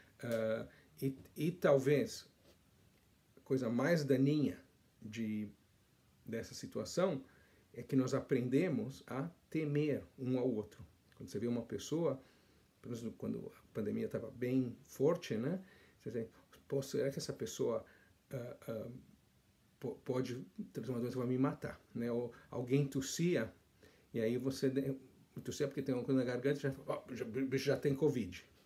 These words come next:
né? É lógico que essa separação provavelmente salvou muitas pessoas, muitas vidas, né? De, de, as pessoas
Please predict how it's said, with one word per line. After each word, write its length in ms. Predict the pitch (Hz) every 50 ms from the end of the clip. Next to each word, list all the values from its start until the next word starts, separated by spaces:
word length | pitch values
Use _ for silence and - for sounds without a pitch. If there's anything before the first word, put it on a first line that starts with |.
| _ _ _ _ -
né? 260 | 110 113 131 160 170 - - - - - - - - - - - - - _ - - - - - - - _ _ _ _ _ -
É 80 | 170
lógico 580 | 156 160 180 220 214 180 143 127 131 - - -
que 140 | - - 147
essa 160 | 139 - 160
separação 840 | - - 143 - - 101 104 104 - - - - 175 170 131 - - - _ _ _ _ _ _ _ - - - _ _ _ _ _ _ _ _ _ _ _
provavelmente 580 | - 139 151 170 156 120 110 127 147 - -
salvou 640 | - - - 123 107 117 113 117 127 135 139 139 - - _ _ _ _ _
muitas 580 | - 127 135 156 196 220 214 147 - - 123 110 98 - - _ _ _ _ _ _
pessoas, 460 | - 131 - - - 135 120 110 98
muitas 360 | 123 139 175 - 139 110 104
vidas, 440 | 107 117 131 123 110 101 98 101 104
né? 180 | 117 117 123 120
De, 200 | 120 117 113 - -
de, 300 | - 101 104 113 107 - - - - - - - - -
as 120 | - - -
pessoas 340 | - 107 - 117 110 -